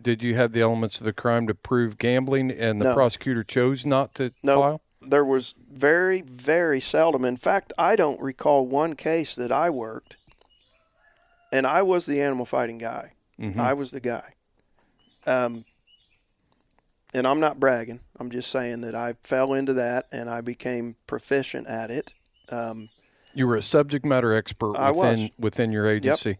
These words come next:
Speaker 2: I was. I was. And, um, so we got away from that,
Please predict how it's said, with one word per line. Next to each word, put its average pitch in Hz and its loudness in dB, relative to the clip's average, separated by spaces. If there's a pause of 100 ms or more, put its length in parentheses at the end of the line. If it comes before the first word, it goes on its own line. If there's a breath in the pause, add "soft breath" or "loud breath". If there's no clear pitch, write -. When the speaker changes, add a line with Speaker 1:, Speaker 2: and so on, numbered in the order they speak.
(100)
Speaker 2:
I 135 0
was. 147 0 (100)
I 139 -4
was. 139 -4 (260)
And, 139 2
um, 123 0 (1500 soft breath)
so 165 2 (2250)
we 185 2
got 185 6
away 160 4
from 127 0
that, 170 4